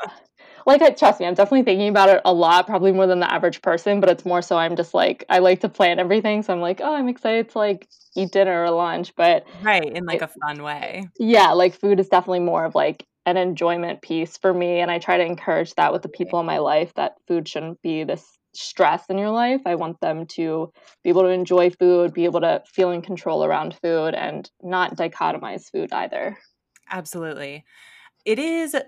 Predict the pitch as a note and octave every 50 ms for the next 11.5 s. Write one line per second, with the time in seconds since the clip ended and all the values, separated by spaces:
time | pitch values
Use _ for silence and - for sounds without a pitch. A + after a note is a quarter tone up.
0 | _ _ _ _ _ _ _ - F#3 - - - - - - G#3 G3+ G3 G3+ G#3
1 | G#3+ A3 A3 - - F3 F#3 F3+ F#3+ G3+ G3 F3 E3 D#3 D#3+ F3 E3+ F3 E3 -
2 | D#3+ D3+ D#3 E3 E3+ E3+ F3+ F#3+ E3 F#3 F3 E3 - - F#3 F3 E3 - - C#3
3 | C3+ D#3 G3 D4 F#4 - - A#3 E3+ D3+ C#3+ D3 - - - E3+ D#3+ D#3+ D#3+ D#3+
4 | - D#3+ D3+ D3 C3+ C3+ C3+ C#3 C#3+ D#3+ G3 A3 A#3 - - - F3 E3+ E3 E3
5 | D#3+ D#3+ D#3+ D#3+ D#3+ D#3 - - E3+ - - - G3 G3 G3 F#3+ G#3 G3+ G3+ G3
6 | G3 E3+ E3+ E3 D#3+ D#3 D#3 D#3 D3+ - - E3+ F3+ F#3 F#3 G#3+ G3+ A#3 A#3 G#3+
7 | A#3 A3+ G3 D#3+ E3 D#3+ D3+ D3 D3 D#3 D3+ D#3+ D#3+ D#3+ D#3 - E3+ F3 D#3+ -
8 | E3+ E3+ E3 E3 D3+ E3 D#3 E3 E3 D#3+ D#3 D#3 - - D#3+ D3 D3 C#3+ D3 D3
9 | C#3+ C#3 C#3 C#3+ C3+ D3 - - _ C#3 D3 - - B3+ A#3 A#3 - - A#3 A3
10 | G#3 G3+ G3+ G3+ G3 G3 F3+ F3 D#3+ D#3 D3 D3 C#3+ D3 D3+ - _ D3 C3+ C#3
11 | C#3+ - - - C#3+ C3+ C3+ C3+ C3+ -